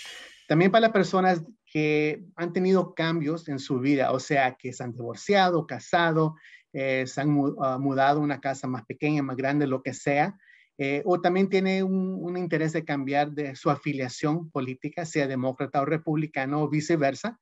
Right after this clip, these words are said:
eh, usted puede actualizar su información de su, eh, registro de votante,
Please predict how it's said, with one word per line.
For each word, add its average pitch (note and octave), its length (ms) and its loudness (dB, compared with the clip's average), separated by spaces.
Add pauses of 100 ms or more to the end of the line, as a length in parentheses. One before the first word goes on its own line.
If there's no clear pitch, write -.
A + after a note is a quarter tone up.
(440)
eh, E3 260 0
usted D#3+ 560 2
puede E3+ 220 4
actualizar D3+ 640 -2
su E3+ 100 -4
información D#3+ 840 -2
de C3 200 -4
su, C#3+ 520 -2
eh, C3+ 360 -2
registro D#3+ 600 -2
de D#3+ 100 4
votante, D3 600 -2